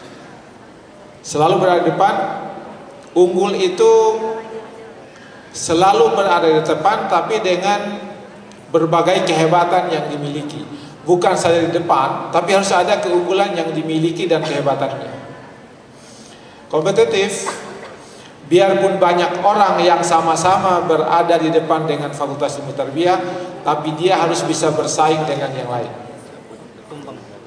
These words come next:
Kemudian profesional, dia berada di situ dan mampu menyaingi orang lain dengan profesionalisme yang sangat tinggi,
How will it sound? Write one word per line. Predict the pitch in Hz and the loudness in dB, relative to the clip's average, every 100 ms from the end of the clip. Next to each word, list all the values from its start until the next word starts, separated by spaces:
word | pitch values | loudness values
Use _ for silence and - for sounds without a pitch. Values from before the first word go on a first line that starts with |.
| - - - - - - - - | -20 -20 -20 -20 -20 -20 -20 -2
Kemudian | 160 208 240 233 | 0 2 2 2
profesional, | 220 180 - 185 175 190 190 - - - - - - - - - - - - 123 175 - 135 | 0 0 0 0 2 2 2 -2 -6 -10 -14 -16 -18 -20 -20 -20 -20 -20 -20 -20 -18 -20 -2
dia | 160 185 | 2 4
berada | 180 180 202 - 226 214 | 4 4 4 4 2 2
di | 185 | 0
situ | 185 214 180 | 0 -2 0
dan | 180 165 | 0 2
mampu | 190 226 214 | 0 0 -2
menyaingi | 185 175 170 160 | -2 -2 0 0
orang | 160 151 | 0 0
lain | 127 131 170 - - - - - - - - - | 2 2 0 -6 -10 -14 -16 -18 -20 -20 -20 -4
dengan | 165 185 180 196 180 170 | 2 2 2 -2 -2 0
profesionalisme | 175 175 170 165 156 160 160 170 | 2 2 2 2 2 0 0 -2
yang | 170 156 151 | 2 2 0
sangat | 151 185 214 208 190 | 0 0 0 -4 -4
tinggi, | 156 143 | -6 -6